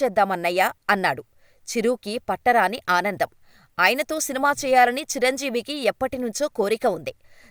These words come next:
చిరంజీవిని ఫిల్మ్ ఇన్‌స్టిట్యూట్లో ఎంపిక చేసే ముందు పరీక్షించిన వారిలో దర్శకులు కె బాలచందర్ కూడా ఒకరు. So, గురువుతో సినిమా అనేటప్పటికీ చాలా హ్యాపీగా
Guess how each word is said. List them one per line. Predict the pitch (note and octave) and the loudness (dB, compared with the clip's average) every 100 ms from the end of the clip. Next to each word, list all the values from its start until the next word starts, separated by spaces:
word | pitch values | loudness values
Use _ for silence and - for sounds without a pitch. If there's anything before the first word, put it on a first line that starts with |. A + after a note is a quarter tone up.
| _ - | _ -6
చిరంజీవిని | C#4+ D4+ D4+ C4 C#4 | -4 -4 -4 -4 -6
ఫిల్మ్ | D4 A#3+ C4 | -4 -4 -2
ఇన్‌స్టిట్యూట్లో | C4 B3+ C4 A3+ A#3 A3+ | -4 -6 -4 -4 0 -2
ఎంపిక | G3 G3+ A3+ A3+ | -2 -4 -6 -4
చేసే | G3+ - F#3+ | -4 -4 -4
ముందు | G3+ A#3 D4+ - | -4 -6 -10 -2
పరీక్షించిన | G#3 A3 - A#3 - F#3+ | -2 0 -6 -6 -4 -2
వారిలో | E3+ F#3 G3+ E3+ - - - _ | 0 0 -2 -8 -12 -20 -20 _
దర్శకులు | G3+ A#3 D#4+ D4+ B3+ A#3 | 0 0 -2 -2 -4 0
కె | A3+ | -2
బాలచందర్ | G3+ F#3 A3+ C#4 B3 A#3+ | 4 2 2 -2 -2 -2
కూడా | G3+ G3 | 0 0
ఒకరు. | C#4 F#3+ - - - _ _ - | 0 -6 -10 -16 -20 _ _ -2
So, | D#4+ C4+ - - _ - B3 | 2 2 0 -14 _ -2 0
గురువుతో | C#4+ E4+ E4+ E4+ | 0 -2 -2 -4
సినిమా | D4 C#4 D4+ | -4 -2 0
అనేటప్పటికీ | C#4+ C4+ C4+ - B3+ C#4+ | 2 0 -2 -2 -4 -4
చాలా | D#4 - G#3 A#3+ | -8 0 4 4
హ్యాపీగా | C4 A#3+ - A3+ A#3+ | 4 2 0 0 2